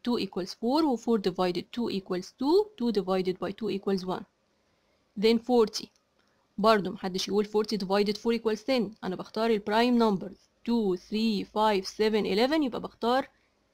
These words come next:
بعمل divide بس للبرايم نمبرز. تبقى forty divided two equals twenty، twenty divided two equals ten، ten divided by two equals five، و five divided five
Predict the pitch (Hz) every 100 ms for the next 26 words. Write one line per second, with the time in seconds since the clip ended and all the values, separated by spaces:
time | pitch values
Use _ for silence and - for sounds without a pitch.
0 | _ _ _ - 214 214 196 190 233 208
1 | 247 247 208 208 214 180 165 - - _
2 | _ _ _ - - 196 226 226 190 196
3 | 185 190 226 196 196 190 - 247 285 349
4 | 359 _ _ _ - 214 208 196 175 180
5 | 180 208 - - 180 - 247 359 - _
6 | _ _ _ - 226 208 175 185 185 175
7 | 208 202 208 202 202 180 - 220 247 240
8 | - 190 - 196 196 190 180 185 185 -
9 | 175